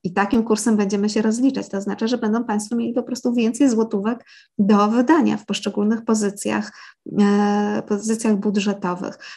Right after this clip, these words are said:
Mogło, może się oczywiście, e, zdarzyć tak, że ten kurs będzie niższy, natomiast, no,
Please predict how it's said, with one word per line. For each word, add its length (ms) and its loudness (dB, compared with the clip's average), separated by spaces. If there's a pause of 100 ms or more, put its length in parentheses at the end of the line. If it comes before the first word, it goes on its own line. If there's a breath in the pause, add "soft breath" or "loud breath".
(100 loud breath)
Mogło, 300 4 (140)
może 180 6
się 120 2
oczywiście, 480 0
e, 240 2 (220)
zdarzyć 540 -2
tak, 200 -2
że 100 -4
ten 140 0
kurs 220 0
będzie 300 2
niższy, 440 4
natomiast, 460 -4
no, 80 2